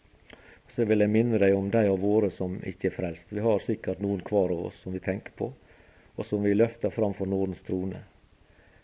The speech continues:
Vi ber deg, Herre Jesus, at du må kalle på dem,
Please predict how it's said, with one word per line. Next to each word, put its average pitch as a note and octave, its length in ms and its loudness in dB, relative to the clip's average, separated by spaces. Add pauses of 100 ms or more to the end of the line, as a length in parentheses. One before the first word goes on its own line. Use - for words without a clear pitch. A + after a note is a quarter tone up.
(120)
Vi A2 120 -4
ber B2 200 4
deg, F#2+ 80 0
Herre F#2+ 200 2
Jesus, F#2+ 360 0
at G2+ 200 -8
du A2 120 -2
må G2 260 -2 (720)
kalle A2 260 2
på G2 260 0
dem, C3+ 180 0